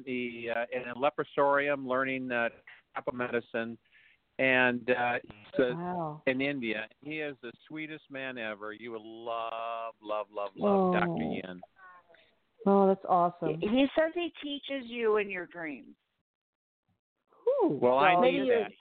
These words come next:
Speaker 1: Trust me, I
Speaker 2: Yeah.
Speaker 3: Yeah,
Speaker 1: need
Speaker 3: yeah,
Speaker 1: all the
Speaker 3: you're just
Speaker 1: teaching I
Speaker 3: not
Speaker 1: can get.
Speaker 3: remembering, but he
Speaker 2: God,
Speaker 3: says
Speaker 2: me
Speaker 3: he
Speaker 2: too.
Speaker 3: is, he is working with you in dream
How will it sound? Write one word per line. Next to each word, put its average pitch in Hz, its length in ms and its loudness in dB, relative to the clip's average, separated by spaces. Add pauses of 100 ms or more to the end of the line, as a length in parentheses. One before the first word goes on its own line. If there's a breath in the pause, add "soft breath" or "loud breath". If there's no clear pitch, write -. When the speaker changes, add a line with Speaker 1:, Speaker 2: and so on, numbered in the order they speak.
Speaker 1:
Trust 135 280 -4
me, 123 160 -10
I 135 140 -2
Speaker 2:
Yeah. 165 300 -6 (100)
Speaker 3:
Yeah, 180 460 2
Speaker 1:
need 151 160 0
Speaker 3:
yeah, 156 60 6
Speaker 1:
all 165 140 6
the 160 80 0
Speaker 3:
you're 117 100 -10
just 175 220 -2
Speaker 1:
teaching 151 120 -4
I 143 160 4
Speaker 3:
not - 60 -8
Speaker 1:
can 135 140 -6
get. 127 100 -4
Speaker 3:
remembering, 156 640 -6
but 160 120 -6
he 170 60 -8
Speaker 2:
God, 269 280 4
Speaker 3:
says 226 80 -4
Speaker 2:
me 294 160 -6
Speaker 3:
he - 100 -8
Speaker 2:
too. 294 60 6
Speaker 3:
is, 233 360 6 (180)
he 175 160 -6
is 175 120 -6
working 175 380 0
with 160 180 -2
you 156 140 -4
in 143 100 -2
dream 135 300 -2